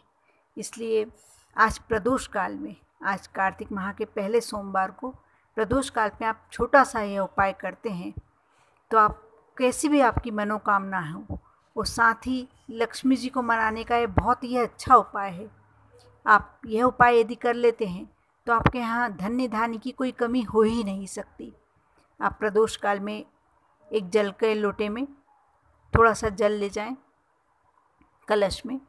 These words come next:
जल भर के ले लें, एक चावल का दाना, एक बिलपत्र, बिलपत्र साबुत होना चाहिए, खंडित नहीं होना चाहिए। ये बार बार आपको बताने का कारण ये है कि शिव जी को कुछ भी खंडित चीज़ नहीं चल-,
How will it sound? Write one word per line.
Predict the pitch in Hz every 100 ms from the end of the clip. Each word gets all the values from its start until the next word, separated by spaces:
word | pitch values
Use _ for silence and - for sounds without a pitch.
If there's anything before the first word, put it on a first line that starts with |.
| _ 208
जल | 220 190
भर | -
के | 202 214
ले | 202
लें, | - 226 _ _ _ _ _ _
एक | - 220
चावल | - 214 202 208
का | 220 208
दाना, | 208 214 247 262 - _ _ _ _ _ _ _ _ _ _ 233
एक | 233 190
बिलपत्र, | 262 226 - 196 - - 180 _ _ - _ _
बिलपत्र | 190 214 - 208 202 220 - _
साबुत | - 202 202 240 208
होना | 208 196
चाहिए, | 196 190 220
खंडित | - 202 196 214
नहीं | 214 247 226
होना | 190 190
चाहिए। | 185 196 190 214 247 _ _ _ -
ये | 254 269 269 _ -
बार | 220 226
बार | 254 254
आपको | 247 -
बताने | 247 - 233 240
का | 254
कारण | 247 240 247
ये | 240 240
है | 240 254 277 302 _ _ _ _
कि | 277 285 277 - _
शिव | - 262 247
जी | 247
को | 269 285
कुछ | 269 226
भी | 294
खंडित | 285 202 214 220
चीज़ | - 226 202
नहीं | 180 185
चल-, | 196 175